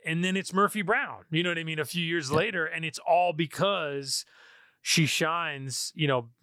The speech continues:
Speaker 1: you know, it starts there. And it's like, that's Bakula. That's Bakula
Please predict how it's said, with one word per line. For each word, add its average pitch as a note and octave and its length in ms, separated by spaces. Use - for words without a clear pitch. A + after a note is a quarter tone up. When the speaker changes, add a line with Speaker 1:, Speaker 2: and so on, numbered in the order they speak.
Speaker 1:
you D#3 140
know, A#2 80
it - 80
starts E3+ 320
there. A#2+ 400
And D#3 120
it's D#3 200
like, D3 480
that's D3+ 180
Bakula. G#3 420
That's C3 160
Bakula D3 580